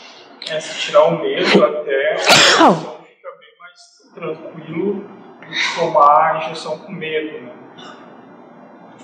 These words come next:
Speaker 1: Tu vai ter que trabalhar esse medo pra que tu usufrua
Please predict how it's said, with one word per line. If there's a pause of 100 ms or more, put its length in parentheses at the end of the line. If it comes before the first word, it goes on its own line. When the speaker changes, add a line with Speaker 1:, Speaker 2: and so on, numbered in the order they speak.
(680)
Speaker 1:
Tu
vai
ter
que
trabalhar
esse
medo
pra
que
tu
usufrua